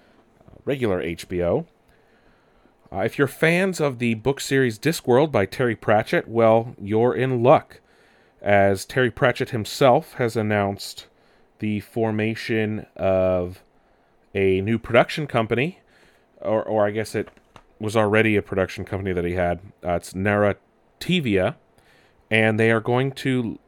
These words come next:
make authentic adaptations of his Discworld novels, uh, truly authentic, as, as he claims. Uh, and they've striked a deal with Endeavor Content and Motive Pictures. Uh, he did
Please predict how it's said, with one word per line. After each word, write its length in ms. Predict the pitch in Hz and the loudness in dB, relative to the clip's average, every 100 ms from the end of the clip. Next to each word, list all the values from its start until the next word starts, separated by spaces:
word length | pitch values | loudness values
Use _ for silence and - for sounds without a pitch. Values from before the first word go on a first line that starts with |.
| - | -12
make 380 | 110 113 113 - - | 0 2 2 0 0
authentic 800 | 95 - - 202 - 107 - - | 0 0 0 0 0 -4 -4 0
adaptations 840 | 101 90 85 - 92 - 92 90 | 2 2 -2 -4 -4 -4 -8 -8
of 220 | - 90 | -4 -4
his 180 | 90 90 | -4 -6
Discworld 540 | - 92 - 95 87 82 | -4 -6 -4 -2 -2 -2
novels, 540 | 80 85 87 127 - - | -6 -4 -4 -6 -8 -6
uh, 200 | 87 85 | -6 -6
truly 440 | - 151 208 135 92 | -2 2 4 4 2
authentic, 720 | 90 - 90 - 110 - - | -2 -2 -6 -4 -6 -6 -12
as, 300 | 87 85 82 - | -6 -6 -8 -10
as 180 | 82 - | -12 -10
he 100 | 85 | -14
claims. 500 | - 85 85 117 - _ _ _ _ _ _ _ _ - | -10 -10 -8 -10 -16 _ _ _ _ _ _ _ _ -2
Uh, 160 | 92 | 0
and 120 | 92 | 0
they've 260 | 101 98 92 - | 2 0 -2 -12
striked 440 | - - 131 131 | -16 -2 -2 0
a 60 | 113 | -4
deal 260 | 110 113 113 | -2 0 2
with 160 | 107 | 0
Endeavor 460 | 101 87 101 113 123 | -2 -2 0 2 0
Content 500 | - 117 117 131 87 | 0 -2 -2 -4 -6
and 180 | 92 92 | -4 2
Motive 300 | 95 135 - | 2 2 0
Pictures. 500 | 107 - 110 - - _ _ _ _ _ _ _ - | -6 -4 -6 -6 -14 _ _ _ _ _ _ _ -8
Uh, 140 | 85 | -6
he 120 | 87 101 | -6 -4
did 280 | 113 110 | -4 -4